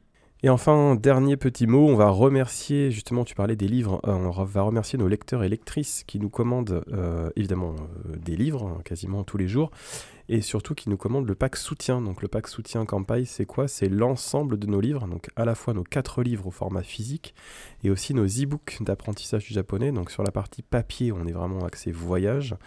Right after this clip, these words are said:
dont le tome quatre, comme tu l'as dit, qui est axé sur Tokyo, qui est sorti là, il y a quelques semaines, en fin d'année deux mille vingt-trois.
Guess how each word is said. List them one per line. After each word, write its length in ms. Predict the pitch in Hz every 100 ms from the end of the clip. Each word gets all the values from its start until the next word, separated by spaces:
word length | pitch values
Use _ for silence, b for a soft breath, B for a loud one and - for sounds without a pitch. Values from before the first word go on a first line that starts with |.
| B B B -
dont 260 | 95 107
le 120 | 101 87
tome 180 | 90
quatre, 260 | 90 98 -
comme 180 | - 85
tu 100 | -
l'as 100 | 87
dit, 160 | 98
qui 120 | - 82
est 20 |
axé 240 | 82 -
sur 160 | - 87
Tokyo, 300 | 92 - 98
qui 80 | -
est 20 |
sorti 340 | - - 104
là, 100 | 90
il 60 | 85
y 40 |
a 40 | 90
quelques 320 | 92 98 101
semaines, 380 | - 110 147 110
en 120 | 90
fin 180 | - 98
d'année 180 | 92 95
deux 100 | 92
mille 160 | 85
vingt-trois. 360 | 87 90 -